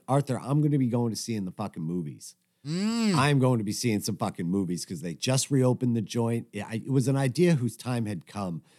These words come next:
Speaker 1: and they closed just before covid. And it's like, "Oh my God, this is the perfect covid theater. I would go
Speaker 2: Perfect.
Speaker 1: here just to not sit next to anybody." So they
Speaker 2: Mm.
Speaker 1: reopened it,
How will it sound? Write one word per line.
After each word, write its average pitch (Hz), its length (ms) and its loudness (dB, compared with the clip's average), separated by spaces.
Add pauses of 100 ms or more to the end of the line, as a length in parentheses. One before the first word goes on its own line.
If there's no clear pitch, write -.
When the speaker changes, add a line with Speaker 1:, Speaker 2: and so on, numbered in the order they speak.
(200)
Speaker 1:
and 110 140 2
they 113 120 6
closed 135 560 2
just 117 320 -2
before 104 320 -6
covid. 107 540 -2 (320)
And 113 100 -4
it's 110 120 -4
like, 113 140 -2 (140)
"Oh 120 80 2
my 98 140 0
God, 101 300 -2
this 117 200 -6
is 143 140 -4
the - 100 -8
perfect - 600 -8
covid 117 380 -2
theater. - 380 -16
I 90 180 -6
would 101 340 -2
go 95 240 2
Speaker 2:
Perfect. - 180 -8
Speaker 1:
here 82 220 -2
just - 380 -6
to 104 60 -4
not 90 280 -4
sit - 180 -8
next 101 240 -6
to - 80 -8
anybody." 73 380 -8
So - 160 -10
they 82 140 -2
Speaker 2:
Mm. 76 100 -4
Speaker 1:
reopened 110 560 2
it, 107 200 -2